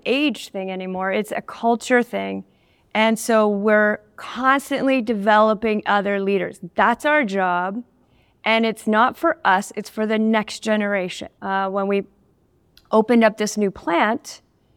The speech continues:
it was, we had, I had the choice. Do you wanna put twenty-five million dollars on a brand new building?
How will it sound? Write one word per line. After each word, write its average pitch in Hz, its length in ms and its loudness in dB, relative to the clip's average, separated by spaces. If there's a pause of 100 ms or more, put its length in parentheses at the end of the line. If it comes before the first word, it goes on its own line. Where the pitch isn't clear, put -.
(220)
it 220 240 2
was, 202 800 2
we 240 160 0
had, 226 320 4
I 233 80 2
had 247 220 2
the 277 80 0
choice. 311 400 0
Do 226 100 -2
you 220 60 4
wanna 214 260 2
put 208 260 -4
twenty-five 254 460 0
million 226 300 0
dollars 202 400 2
on 202 160 -2
a 190 40 -4
brand 190 280 -2
new 226 100 0
building? 180 540 -2